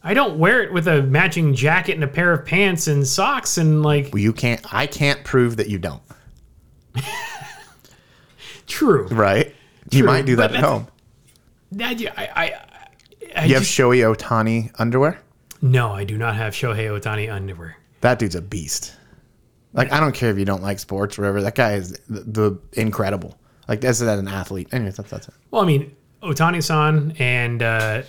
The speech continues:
Speaker 1: Mike Trout,
Speaker 2: Yeah.
Speaker 1: I mean, are both awesome players.
Speaker 2: They
Speaker 1: Just
Speaker 2: are
Speaker 1: kinda
Speaker 2: basically the
Speaker 1: s-,
Speaker 2: Angels.
Speaker 1: stuck with a shitty team otherwise. Yeah.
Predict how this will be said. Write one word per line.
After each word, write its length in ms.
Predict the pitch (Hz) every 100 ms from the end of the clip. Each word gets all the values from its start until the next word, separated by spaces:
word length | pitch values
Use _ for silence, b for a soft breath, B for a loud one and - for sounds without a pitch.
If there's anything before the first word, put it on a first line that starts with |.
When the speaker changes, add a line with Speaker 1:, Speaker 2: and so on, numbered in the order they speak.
| -
Speaker 1:
Mike 300 | 131 139 135
Trout, 340 | - 139 123
Speaker 2:
Yeah. 80 | 120
Speaker 1:
I 80 | 104
mean, 60 |
are 60 | 107
both 360 | 107 127 120 - _ -
awesome 320 | 139 - 120
players. 380 | 127 120 107 101
Speaker 2:
They 80 |
Speaker 1:
Just 100 | 127 117
Speaker 2:
are 20 |
Speaker 1:
kinda 140 | 117
Speaker 2:
basically 260 | - 107 117
the 80 | 107
Speaker 1:
s-, 60 | 110
Speaker 2:
Angels. 440 | 120 107 90 - -
Speaker 1:
stuck 440 | - - 196 165 -
with 160 | 139
a 80 | 123
shitty 540 | 117 - 143 127 117 104
team 340 | - 151 113
otherwise. 600 | 120 113 98 90 92 - -
Yeah. 240 | 120 98